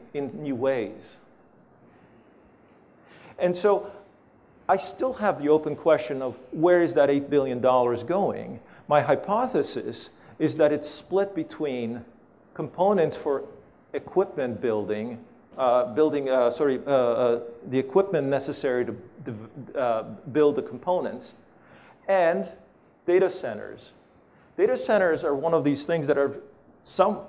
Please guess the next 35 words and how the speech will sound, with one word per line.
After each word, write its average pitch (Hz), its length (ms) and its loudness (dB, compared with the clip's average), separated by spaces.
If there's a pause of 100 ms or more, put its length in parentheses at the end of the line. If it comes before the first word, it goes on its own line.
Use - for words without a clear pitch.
some 190 300 4
of 170 100 4
the 156 60 8
most 143 260 6
expensive 143 580 2
assets 139 400 4
out 160 220 6
there, 127 140 6
and 120 100 2
I'm 123 140 0
gonna 135 140 0
actually 135 360 2 (380)
put 165 100 6
up 143 140 4
a 131 40 0
picture 185 400 -2
here. 123 380 -2 (1080)
One 160 260 4
App-, 165 260 4
Apple 151 260 2
data 160 240 4
center 117 380 -2
costs 117 340 -2
one 123 200 -2
billion 113 300 0
dollars. 139 580 2 (260)
In 139 100 -2
fact, 139 280 6
they're, 139 240 0
they 139 160 2
have 135 280 2
built 165 260 2
more 123 200 0
than 113 180 -2
one. 127 340 2